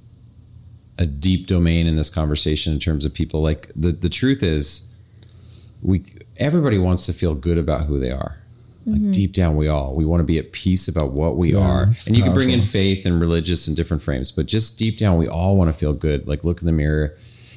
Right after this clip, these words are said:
Speaker 1: and know that, um, we have goodwill, we've done our best, and we're being a steward of the gifts in our life.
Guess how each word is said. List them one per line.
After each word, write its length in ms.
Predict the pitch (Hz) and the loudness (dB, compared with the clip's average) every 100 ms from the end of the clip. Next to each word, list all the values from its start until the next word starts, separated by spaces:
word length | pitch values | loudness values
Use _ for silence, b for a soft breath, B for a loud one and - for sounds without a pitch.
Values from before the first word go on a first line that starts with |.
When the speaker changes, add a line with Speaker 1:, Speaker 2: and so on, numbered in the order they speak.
| B - | B -10
Speaker 1:
and 200 | 80 82 | -2 0
know 280 | 80 82 85 | 2 2 2
that, 220 | 78 73 - | 0 -2 -4
um, 280 | 69 69 67 | -6 -6 -4
we 120 | 71 | -2
have 240 | 73 69 | -2 -4
goodwill, 680 | 69 87 85 78 76 90 95 - | -2 -2 0 0 0 -2 -4 -4
we've 200 | 73 65 | -6 -2
done 180 | 71 76 | -2 0
our 80 | |
best, 640 | 73 71 69 71 - - - - - B B B B - - | 0 -2 -2 -2 -4 -6 -12 -20 -20 B B B B -14 -4
and 160 | 76 | 0
we're 80 | 76 | 0
being 200 | 82 80 | 0 0
a 40 | |
steward 520 | 78 - - 87 85 76 | 0 0 -2 0 2 0
of 80 | |
the 80 | 71 | -2
gifts 460 | 67 73 73 - - | -2 -2 -2 -2 -2
in 80 | 78 | 0
our 100 | 80 | 2
life. 400 | 71 65 71 | 0 -2 -4